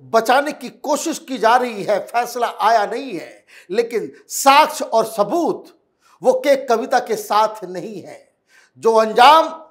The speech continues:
शराब घोटाले के दूसरे आरोपियों के साथ हुआ, वही अंजाम के कविता के साथ होगा, ऐसी उम्मीद करनी चाहिए। कोर्ट का फैसला आने तक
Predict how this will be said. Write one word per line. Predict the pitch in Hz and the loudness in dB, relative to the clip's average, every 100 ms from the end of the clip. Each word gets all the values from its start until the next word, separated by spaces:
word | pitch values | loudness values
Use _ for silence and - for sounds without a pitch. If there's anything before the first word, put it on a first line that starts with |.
| _ _ _ | _ _ _
शराब | 285 302 302 302 | 6 8 8 6
घोटाले | 269 294 294 294 | 2 4 2 0
के | 262 | -2
दूसरे | - - 349 320 311 | -4 -4 -2 0 4
आरोपियों | 247 269 302 370 359 | 6 6 4 -2 -6
के | 285 254 - | -2 -4 -4
साथ | - 254 254 | -2 -2 -2
हुआ, | 220 254 285 269 - - 196 | 0 4 4 2 -2 -16 0
वही | 190 247 320 | 4 4 4
अंजाम | 285 247 226 269 262 - - _ _ - | 2 2 4 4 4 0 -16 _ _ -2
के | 254 254 | -2 0
कविता | 208 226 247 | -4 -2 -2
के | 233 214 | -2 -4
साथ | 196 185 | 0 -2
होगा, | 180 240 208 190 180 - - 208 | 0 -2 0 0 0 -6 -10 -4
ऐसी | 214 220 196 - | -4 -6 -14 -12
उम्मीद | 208 214 254 233 _ | -12 -12 -14 -16 _
करनी | 202 185 170 | -10 -10 -14
चाहिए। | - 240 208 240 180 110 _ _ _ _ _ _ _ _ _ _ | -4 0 0 -2 -12 -12 _ _ _ _ _ _ _ _ _ _
कोर्ट | - 196 196 | -4 -2 -2
का | |
फैसला | - - 240 240 262 240 | -6 2 2 4 4 4
आने | 233 262 | 4 0
तक | 269 277 - | -2 -2 -8